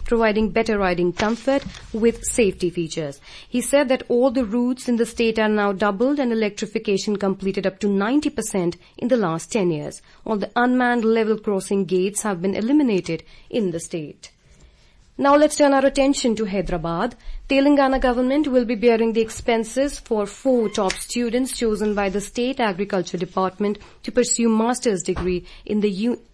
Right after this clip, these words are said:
in the, the state. Union Minister for Agriculture T Nageshwar Rao announced that the government will fully fund the education of these students selected by the State Agriculture Department to pursue their master's degree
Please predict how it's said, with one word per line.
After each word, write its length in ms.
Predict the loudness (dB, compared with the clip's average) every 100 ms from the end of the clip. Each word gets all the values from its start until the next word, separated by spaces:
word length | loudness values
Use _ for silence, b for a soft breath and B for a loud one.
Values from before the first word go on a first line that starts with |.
| -6
in 140 | -2 0
the, 220 | 0 -2 -8 -8
the 120 | -8
state. 300 | -6 -8 -8 B B B
Union 300 | 4 8 8
Minister 280 | 8 6 2
for 160 | 0 2
Agriculture 540 | 2 0 0 0 -2
T 200 | -4 -2
Nageshwar 560 | 0 0 0 -2 0 0
Rao 200 | 2 -2
announced 420 | -2 -2 -2 -2
that 160 | -4 -6
the 60 |
government 600 | -4 -2 2 4 4 2 -4 b b
will 140 | -2
fully 460 | 0 0 2 2 -2
fund 360 | -2 -2 0 -2 b b
the 100 | -2
education 640 | 0 0 2 2 0 -2
of 140 | -2 -4
these 220 | -8 -8
students 540 | -4 0 2 2 2 b b
selected 500 | -4 2 2 2 0
by 160 | 2 0
the 120 | -2
State 420 | -6 -4 -4 -2
Agriculture 540 | -4 -4 -4 -6 -6
Department 600 | -10 -4 -2 -2 -2 -4 -6 b b
to 100 | -2
pursue 480 | 0 0 2 0 0
their 180 | 0
master's 480 | 0 0 -2 -4 -4
degree 420 | -4 -2 -2 -4